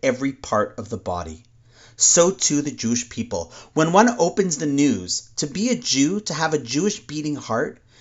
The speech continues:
means that what happens in Israel, what happens to part of us, happens to the whole of us, because there is no plurality in the Jewish people. A Jew has to feel that we are all one. The news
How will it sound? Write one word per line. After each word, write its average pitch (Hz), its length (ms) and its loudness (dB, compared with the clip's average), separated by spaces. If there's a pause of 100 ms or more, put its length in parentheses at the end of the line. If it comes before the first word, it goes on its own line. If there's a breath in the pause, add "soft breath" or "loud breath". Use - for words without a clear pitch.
(160 soft breath)
means 170 680 -2
that 156 160 0
what 147 120 2
happens 170 560 -4
in 175 180 -6
Israel, 120 580 -2 (180 loud breath)
what 139 140 2
happens - 400 0
to 156 100 -4
part 175 420 -2
of 117 120 -4
us, - 400 -8 (160 soft breath)
happens 156 480 -4
to - 160 -14
the 135 80 -2
whole 139 400 -2
of 87 80 -8
us, - 240 -6 (260 loud breath)
because 151 280 0
there 160 220 -2
is 180 220 -2
no 165 180 -2
plurality 143 840 2
in 117 80 -2
the 120 80 0
Jewish 127 360 -6
people. 92 460 -10 (180 loud breath)
A 131 100 0
Jew 165 360 -2
has 165 240 -6
to - 100 -6
feel 98 600 -6
that - 140 -10
we 120 180 0
are 120 240 0
all 110 560 2
one. 90 500 -12 (800 soft breath)
The 131 120 -2
news 170 640 0